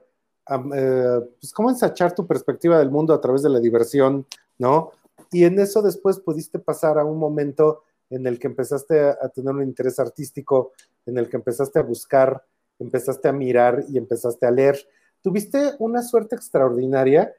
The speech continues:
de que de verdad casi que por accidente caíste en un medio de las artes.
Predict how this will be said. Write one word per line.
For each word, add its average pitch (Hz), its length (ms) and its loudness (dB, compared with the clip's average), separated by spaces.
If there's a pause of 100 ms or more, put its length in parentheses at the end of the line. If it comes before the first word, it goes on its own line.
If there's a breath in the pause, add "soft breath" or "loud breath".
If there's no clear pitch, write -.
(200 loud breath)
de 139 240 -2
que 160 100 2
de 147 100 4
verdad 156 380 4
casi 208 300 -2
que 170 120 -2
por 131 220 0
accidente 135 840 0 (540 loud breath)
caíste 165 420 2
en 170 120 0
un 170 160 -2
medio 156 300 2
de 143 100 2
las 139 260 0
artes. 160 600 -2